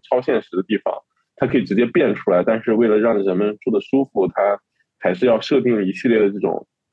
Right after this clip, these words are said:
这种规则在。然后 Michael 就是这样子的一个人，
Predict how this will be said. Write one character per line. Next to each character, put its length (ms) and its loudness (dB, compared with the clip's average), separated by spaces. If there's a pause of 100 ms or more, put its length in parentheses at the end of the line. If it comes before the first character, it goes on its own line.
(140)
这 100 -4
种 120 0
规 200 2
则 200 2
在。 280 2
然 140 0
后 160 -2
Michael 380 0
就 120 -2
是 120 -12
这 120 -2
样 160 0
子 80 -8
的 80 2
一 140 -4
个 80 0
人， 180 -2